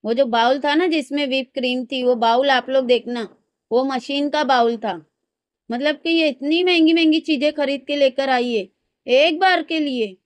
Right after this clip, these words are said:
मतलब इतना पैसों को आग लगाती है ये औरत।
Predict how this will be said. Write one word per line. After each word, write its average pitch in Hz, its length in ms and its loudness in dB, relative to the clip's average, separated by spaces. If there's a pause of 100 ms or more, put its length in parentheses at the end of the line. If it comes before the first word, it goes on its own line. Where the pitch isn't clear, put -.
(420)
मतलब 277 280 -4
इतना 269 440 -4
पैसों 349 380 -6
को 359 100 -6
आग 330 260 0
लगाती 302 560 0
है 294 100 -2
ये 285 160 0
औरत। 226 380 -2